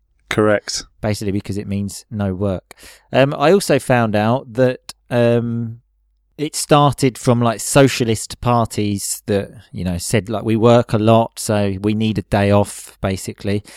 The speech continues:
Speaker 2: But in Germany, apparently the first of May was a gift from Hitler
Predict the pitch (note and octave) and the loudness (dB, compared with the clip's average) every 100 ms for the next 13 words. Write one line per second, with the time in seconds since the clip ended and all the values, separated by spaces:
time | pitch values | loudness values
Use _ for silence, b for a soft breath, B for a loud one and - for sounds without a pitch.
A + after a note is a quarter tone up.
0 | b b b - B2+ C3+ D3 C#3 A#2+ D3+ | b b b 2 4 4 2 2 6 8
1 | D#3 B2 G2+ F#2+ A#2+ C#3 - - D3+ C3 | 8 6 2 2 -2 -4 -6 -2 -2 0
2 | A#2+ A#2+ A#2+ A#2 G#2 - C#3 - A#2 B2 | 0 0 0 -4 -2 4 4 4 0 2
3 | A#2+ A#2 A#2 A#2 G2+ - B2+ - - - | 4 4 4 2 -2 0 0 -2 -10 -14
4 | - _ - A#2+ A2 G2+ C3 - - F2 | -16 _ -2 4 4 2 -4 -4 -6 -6
5 | - | -6